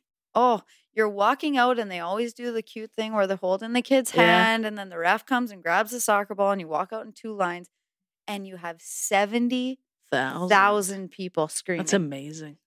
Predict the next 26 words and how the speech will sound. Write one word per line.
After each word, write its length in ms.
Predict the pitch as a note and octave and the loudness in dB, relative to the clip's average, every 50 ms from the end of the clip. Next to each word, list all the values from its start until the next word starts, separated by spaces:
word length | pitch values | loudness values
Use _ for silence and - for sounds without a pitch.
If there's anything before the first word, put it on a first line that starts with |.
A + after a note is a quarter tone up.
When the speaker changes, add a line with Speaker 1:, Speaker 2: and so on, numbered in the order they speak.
| _ _ | _ _
Speaker 1:
That 220 | - G3 G3+ G#3 G#3+ | 2 4 4 4 4
is 180 | A3 G#3 F#3+ | 2 0 0
so 380 | - - - - G3+ F#3+ F#3 F3+ | -2 -4 0 2 2 4 4 2
cool. 420 | - - - D#3+ D3+ D3+ D3+ D#3 - _ _ _ _ _ _ | -2 -4 -2 0 2 2 2 0 -4 _ _ _ _ _ _
That 140 | F3+ F#3+ F#3+ | 2 2 4
is 100 | G3+ F#3+ | 2 0
so 240 | - - F3+ E3+ F3 | 0 0 0 0 0
cool. 240 | - - E3+ D3+ D#3+ | -2 -4 -4 -4 -2
Yeah, 200 | D#3 D#3+ D3+ - | 2 2 2 2
I'm 180 | - F#3+ G3+ G#3+ | 2 0 0 2
not 180 | A3+ A3+ A3 - | 0 0 2 2
buying 340 | F#3+ F#3 F#3+ F#3+ F#3+ F#3+ | 2 2 2 0 -2 -4
this 220 | F#3 F3 F#3 F#3 - - | -6 -8 -10 -12 -14 -8
anymore 500 | - F3+ F#3 F#3 F#3 F3+ E3+ D#3+ D3+ D#3 | -8 -6 -4 -4 -6 -2 0 0 0 0
of 160 | E3 D#3 - | -2 -6 -10
people 300 | _ - E3 - - D#3+ | _ -14 -10 -6 -6 -6
saying, 320 | E3 - E3 D#3+ D#3+ D#3+ D#3+ | -6 -6 -12 -12 -12 -12 -10
"Oh, 300 | F#3+ A3 A3+ A#3 A3+ G#3+ | -6 -4 -2 -2 -2 -2
there's, 180 | G#3 G#3 G3 - _ _ _ _ _ _ _ _ _ _ _ | -4 -6 -8 -10 _ _ _ _ _ _ _ _ _ _ _
no 80 | G#3 A3 | -2 0
one's 200 | A#3 A#3 A#3 A3 | 0 0 0 -2
gonna 180 | - A#3 A3 G#3+ | -4 -4 -4 -4
spend 340 | G#3 - - A3 A3 G#3+ G#3 | -8 4 4 4 4 6 2
money 300 | G3 G3 G3+ G#3 G3 G3 | 0 0 0 -2 -2 -2
on 380 | F#3+ F#3 F#3 F3+ F3+ F3+ F3+ _ _ _ _ _ _ _ _ _ _ _ | -2 -2 -4 -6 -8 -12 -18 _ _ _ _ _ _ _ _ _ _ _
women." 520 | F#3 G3 G3 G3 G3 F#3+ F3 E3+ E3 | -6 -6 -2 -2 -2 -2 -4 -6 -10